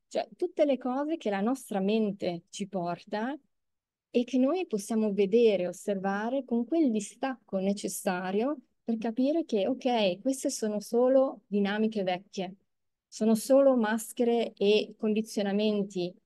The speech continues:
di un passato. Ora, in questo ruolo di adulta, ora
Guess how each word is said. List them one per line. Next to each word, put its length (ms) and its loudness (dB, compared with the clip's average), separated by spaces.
di 140 2
un 100 4
passato. 800 -4
Ora, 500 6
in 180 0
questo 440 4
ruolo 260 4
di 140 4
adulta, 720 -2
ora 480 2